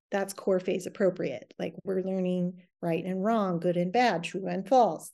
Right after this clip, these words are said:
This is core phase, right? So we're gonna read a story, and then we're gonna do some, we're gonna go outside and play,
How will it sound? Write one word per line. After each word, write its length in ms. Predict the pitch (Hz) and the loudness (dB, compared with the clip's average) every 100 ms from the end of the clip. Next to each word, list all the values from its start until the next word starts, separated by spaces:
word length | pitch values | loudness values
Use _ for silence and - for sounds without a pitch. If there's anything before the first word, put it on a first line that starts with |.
| - | -2
This 200 | 175 170 | -2 -2
is 140 | 190 | -10
core 280 | - 220 196 | 0 2 2
phase, 400 | 196 - - - 175 | -2 -8 -10 -8 -2
right? 280 | 185 202 - - - - - - | 0 0 -6 -20 -20 -20 -20 -4
So 200 | - 196 | 2 4
we're 120 | 202 | 6
gonna 140 | 208 | 4
read 160 | 226 240 | 4 4
a 40 | |
story, 440 | 240 - 285 233 196 | 2 4 6 6 4
and 100 | 196 | 4
then 140 | 233 | 0
we're 100 | 247 | 0
gonna 160 | 247 254 | 0 2
do 200 | 254 254 | 2 0
some, 560 | 247 247 240 240 240 233 | 0 0 2 0 -2 -2
we're 140 | 226 247 | 2 4
gonna 120 | 262 | 6
go 60 | 262 | 6
outside 380 | 262 294 277 | 4 4 6
and 120 | 254 247 | 4 4
play, 560 | 294 247 180 160 170 | 4 6 4 0 -4